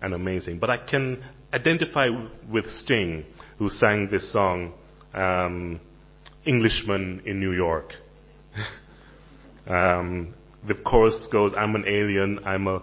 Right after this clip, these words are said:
legal alien, I'm an Englishman in New York." And at times I felt like an alien, you know, as a Jamaican in London. <laughs> Um,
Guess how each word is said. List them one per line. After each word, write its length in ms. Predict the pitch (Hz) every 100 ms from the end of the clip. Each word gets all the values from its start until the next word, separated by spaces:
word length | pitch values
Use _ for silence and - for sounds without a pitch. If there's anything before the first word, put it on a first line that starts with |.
| -
legal 480 | 104 131 135 107 90
alien, 460 | 90 85 85 82 82 - -
I'm 140 | 95 92
an 100 | 95
Englishman 720 | 113 107 - 98 92 85 85 - - -
in 120 | 98
New 120 | 98 92
York." 280 | 90 80
And 80 | 95
at 120 | 95
times 400 | - 139 147 120
I 160 | 101 92
felt 140 | 113
like 220 | 90 80 85
an 80 |
alien, 360 | 82 80 71 67 - -
you 80 | 92
know, 80 | 87
as 100 | 101
a 60 |
Jamaican 720 | 101 117 110 117 110 98 85 82 - -
in 160 | 104
London. 420 | 98 95 87 80 73 - - -
<laughs> 80 | - - - - - - - - -
Um, 680 | 98 90 92 92 95 90